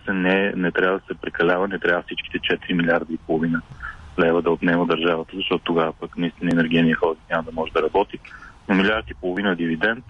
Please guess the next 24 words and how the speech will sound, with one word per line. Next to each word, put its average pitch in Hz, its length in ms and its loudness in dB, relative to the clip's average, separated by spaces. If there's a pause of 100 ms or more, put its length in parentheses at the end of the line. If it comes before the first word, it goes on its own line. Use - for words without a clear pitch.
колкото - 380 -2
иска - 200 -8
финансовото 85 580 -4
министерство, - 560 -6 (640)
е 110 180 0
съвсем 101 560 -4 (380)
нормално 90 540 0
и 95 40 -2
логично 90 500 -2
да 85 100 0
бъде 82 220 2
внесен 82 440 0
в 87 240 2 (140)
държавния 85 420 0
бюджет, 85 300 0
за 90 100 -8
да 90 60 -2
се - 160 -4
обли-, 85 180 -2 (260)
облегчи, - 480 0 (640)
а, 87 200 -4
ситуацията, - 600 -2
точно 95 420 0
защото 95 540 -4